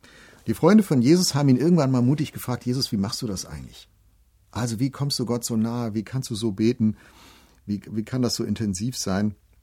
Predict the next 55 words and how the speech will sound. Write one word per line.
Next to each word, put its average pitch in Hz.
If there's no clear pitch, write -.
Und 104
Jesus 143
zeigt 123
ihnen 117
dann 107
das 98
Vaterunser. 90
Und 73
er 82
zeigt 110
es -
ihnen 104
nicht 131
als 104
ein, 98
als -
ein 98
Ritual, 107
als 90
eine 92
leere 101
Hülle, 135
als 98
eine 92
magische 101
Formel, 120
so 95
ein 85
Gebet, 98
was -
man 92
so 87
runterleiert. 107
Hast -
du -
vielleicht -
auch 98
schon -
mal 95
so 117
gehört, 117
irgendwo 117
in 107
der 104
Kirche 135
vielleicht, 113
oder 98
du 98
hast 98
es 92
selber 127
auch 107
schon 120
mal 110
so, 104